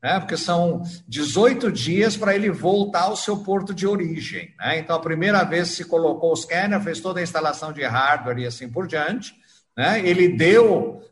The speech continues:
né, a volta dele de dezoito dias e aí, na segunda vez, se fez toda a instalação de software, customização e assim por diante, né? Então, por exemplo, tem um scanner navegando pra cima e pra baixo no Rio Amazonas, em cada uma daquelas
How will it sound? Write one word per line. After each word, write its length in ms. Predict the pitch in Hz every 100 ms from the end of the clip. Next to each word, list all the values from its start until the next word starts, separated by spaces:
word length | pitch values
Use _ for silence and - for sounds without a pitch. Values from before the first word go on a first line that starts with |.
| -
né, 160 | 143
a 140 | 185 139
volta 440 | 139 175 185 160
dele 280 | 143 160 156
de 120 | 160
dezoito 520 | 160 - 165 170 160
dias 560 | 147 156 156 185 220 175
e 80 | 180
aí, 180 | 160
na 100 | 190
segunda 540 | 185 - 160 190 196 175
vez, 320 | 117 170 175
se 80 | 180
fez 260 | 175 165
toda 240 | 170 185 185
a 40 |
instalação 520 | 180 165 160 147 160
de 60 | 160
software, 460 | - 160 170 170 156
customização 840 | - - 156 147 147 131 139 139
e 60 |
assim 240 | 127 - 123
por 160 | 170
diante, 420 | 202 143 170 - - _ _ _ -
né? 200 | 165 202
Então, 240 | 160 196
por 140 | 190 190
exemplo, 340 | 147 180 185
tem 180 | 185 196
um 60 |
scanner 460 | 226 - 190 190 202
navegando 560 | 180 175 160 160 160 160
pra 180 | 160
cima 220 | 151 175 170
e 40 |
pra 160 | 165 156
baixo 360 | 151 160 165
no 100 | 156
Rio 260 | 147 139 151
Amazonas, 680 | 151 165 165 170 196 220 208
em 140 | 208
cada 440 | 190 170 175 170 151
uma 240 | 151 160
daquelas 720 | 156 151 147 139 127 - -